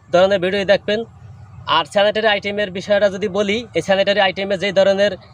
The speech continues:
ভিডিওগুলো দেওয়া আছে, মোটামুটি আকারে, আহ, ছোট পরিসরে সব ধরনের ভিডিও আছে। নতুন করে কোনো ভিডিও করার প্রয়োজন আমি মনে করি না, নতুন কোনো আইটেম আমার কাছে আর নাই,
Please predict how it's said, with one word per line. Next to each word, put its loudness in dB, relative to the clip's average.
ভিডিওগুলো 2
দেওয়া 4
আছে, 0
মোটামুটি 0
আকারে, 2
আহ, -6
ছোট 0
পরিসরে 2
সব 0
ধরনের 2
ভিডিও 0
আছে। -4
নতুন 0
করে 0
কোনো -2
ভিডিও -2
করার 4
প্রয়োজন 0
আমি 2
মনে 2
করি 2
না, 2
নতুন 0
কোনো 0
আইটেম -2
আমার 0
কাছে -4
আর -4
নাই, -2